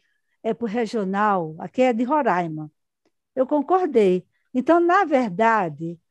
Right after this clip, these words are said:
pra ser franca com você, Nicolas, o mérito maior é dele.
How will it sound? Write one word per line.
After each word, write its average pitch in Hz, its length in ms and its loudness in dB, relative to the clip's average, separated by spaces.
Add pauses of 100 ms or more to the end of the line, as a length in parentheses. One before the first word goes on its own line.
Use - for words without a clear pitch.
(180)
pra 254 140 0
ser 254 380 2
franca 349 420 2
com 233 160 -8
você, 208 380 -2
Nicolas, 180 420 -8 (280)
o 254 120 4
mérito 233 520 6
maior 196 400 2
é 214 120 0
dele. 170 460 -6